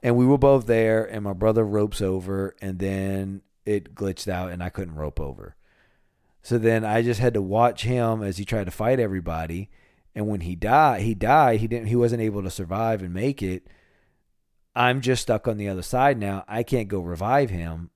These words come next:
I can't do anything. I had to turn the game off and restart, invite him in and stuff to get it running. That's just, like, an example, right? So, yeah, it's, um, it's kind of a mess there. But, uh, you know,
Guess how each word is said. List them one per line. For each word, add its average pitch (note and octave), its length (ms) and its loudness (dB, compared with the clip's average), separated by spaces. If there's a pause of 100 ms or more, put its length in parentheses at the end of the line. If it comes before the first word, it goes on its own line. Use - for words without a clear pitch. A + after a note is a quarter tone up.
I B2 80 0
can't C3+ 240 -2
do C#3 160 0
anything. A2+ 180 -4
I A#2 60 -4
had C3+ 140 2
to B2+ 60 -2
turn B2+ 360 -2
the A2 80 -4
game G#2+ 440 -6
off F#2 300 -6
and F#2 240 -12
restart, F#2 560 -6
invite E2 400 -8
him F2 180 -6
in E2+ 220 -8
and E2+ 100 -8
stuff D#2 280 -10
to E2+ 80 -12
get C#2 120 -12
it A#1+ 80 -14
running. A#1+ 300 -14 (760)
That's G#2+ 200 4
just, G#2+ 160 -4
like, F2 140 -6
an E2 100 -8
example, C2 460 -12 (300)
right? D#2 260 -8 (1040)
So, F2 440 -6 (460)
yeah, B1+ 340 -10 (140)
it's, A2 300 -8
um, A2 440 -2 (440)
it's C3 220 -6
kind G2+ 240 -2
of D2+ 100 -10
a C#2+ 60 -10
mess C2 340 -14
there. G1+ 300 -16 (760)
But, A2+ 260 8
uh, G#2+ 440 6 (240)
you G3+ 120 -6
know, F2 240 -6